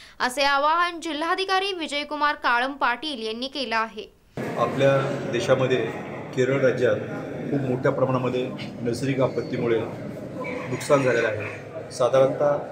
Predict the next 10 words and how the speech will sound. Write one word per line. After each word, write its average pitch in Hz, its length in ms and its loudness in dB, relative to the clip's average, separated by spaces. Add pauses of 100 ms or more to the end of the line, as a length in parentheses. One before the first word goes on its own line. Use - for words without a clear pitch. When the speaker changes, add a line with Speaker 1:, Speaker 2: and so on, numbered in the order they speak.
(120)
Speaker 2:
चारशे 131 380 2 (580)
लोकांपेक्षा 135 560 0
जास्त 131 400 2 (360)
लोकांचे 123 540 0 (440)
प्राण 127 220 8
गेलेले 113 280 -2
आहेत. - 180 0 (600)
त्याचप्रमाणे 143 520 0
तीस 156 180 -4
ते 160 260 0